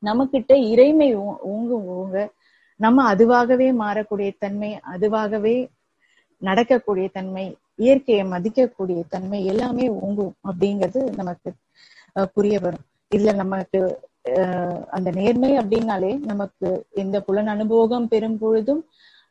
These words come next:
அஹ், நினைவை துரியத்திலேயே வைத்திருக்க பழகிக் கொள்வோம் அப்படின்னு சொல்லுவோம். அந்த மாதிரி எல்லாத்துலயுமே ஒரு பற்று, அளவோட நிக்கும், ஒழுக்கம் காக்க முடியும்,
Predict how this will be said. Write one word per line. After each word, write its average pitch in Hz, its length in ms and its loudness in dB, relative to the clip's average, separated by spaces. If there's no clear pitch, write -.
அஹ், 190 640 -4
நினைவை 220 760 4
துரியத்திலேயே 226 720 6
வைத்திருக்க 220 440 2
பழகிக் 214 460 2
கொள்வோம் 208 320 -2
அப்படின்னு 185 300 -4
சொல்லுவோம். 185 340 -12
அந்த 190 240 -6
மாதிரி 240 460 0
எல்லாத்துலயுமே 269 840 2
ஒரு 196 220 -2
பற்று, 208 520 0
அளவோட 247 580 6
நிக்கும், 220 380 -2
ஒழுக்கம் 285 380 4
காக்க 208 360 0
முடியும், 190 440 -4